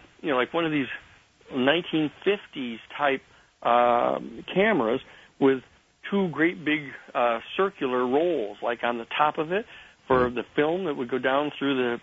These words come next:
Speaker 1: the camera, and it was a, a shoulder-carried, uh, camera. I could see they were taking, uh, uh, film of this thing, and so I cranked into the next picture, and I could see, uh, more pictures of it. There, altogether, there must have been maybe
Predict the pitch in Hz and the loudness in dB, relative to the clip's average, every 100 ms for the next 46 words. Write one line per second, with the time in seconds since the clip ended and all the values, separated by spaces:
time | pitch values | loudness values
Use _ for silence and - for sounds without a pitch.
0 | 123 113 - 139 147 165 120 113 - - | -8 -6 0 0 2 0 -2 -6 -12 -16
1 | _ - - 151 160 160 156 - - 143 | _ -2 2 4 4 2 0 -4 -2 0
2 | 151 143 135 151 120 120 - 156 156 120 | 2 0 -4 -4 -4 -4 -4 0 0 0
3 | 139 - - - 127 135 123 - 190 170 | -4 -8 -18 0 0 2 -4 0 2 4
4 | 143 - 139 - 131 131 156 - 117 113 | 2 0 -4 0 0 0 -2 -2 -2 -2
5 | - 143 113 113 202 233 165 110 107 101 | -6 -6 -6 -2 2 4 2 -2 -6 -12
6 | - 104 107 143 - - - - - 147 | -12 -10 -8 -8 -14 -20 -20 -20 -4 -2
7 | 131 131 131 135 131 123 - - 165 185 | 2 2 2 2 2 2 -2 0 2 4
8 | 160 147 131 143 175 - 165 165 185 147 | 2 4 6 4 4 0 -2 0 0 0
9 | 123 123 139 131 135 - 135 135 127 143 | -2 -2 0 2 0 -2 0 2 4 4
10 | 185 - 160 - 107 110 135 123 131 127 | 2 -2 -10 -8 -6 -6 -6 -2 -2 -2
11 | - - - 151 170 151 151 151 131 135 | -12 -10 0 2 2 -2 0 2 0 -2
12 | 151 151 135 135 131 127 120 123 127 123 | -2 -4 -2 0 0 -4 -10 -4 -2 0
13 | 123 | -2